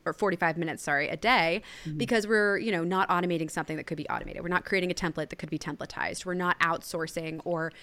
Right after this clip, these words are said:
Speaker 1: you know, thinking like the C E O. We're still trying to cling to every responsibility and task and do it manually. Forty-five minutes a day over the course of your career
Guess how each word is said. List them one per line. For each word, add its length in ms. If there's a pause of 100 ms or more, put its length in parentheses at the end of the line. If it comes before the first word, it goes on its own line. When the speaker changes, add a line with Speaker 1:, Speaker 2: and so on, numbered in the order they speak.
(180)
Speaker 1:
you 80
know, 100
thinking 420
like 180
the 60
C 360
E 40
O. 200
We're 120
still 160
trying 280
to 60
cling 400
to 180
every 440
responsibility 680
and 100
task 300
and 80
do 120
it 100
manually. 420 (280)
Forty-five 600
minutes 260
a 40
day 300
over 160
the 60
course 380
of 60
your 120
career 340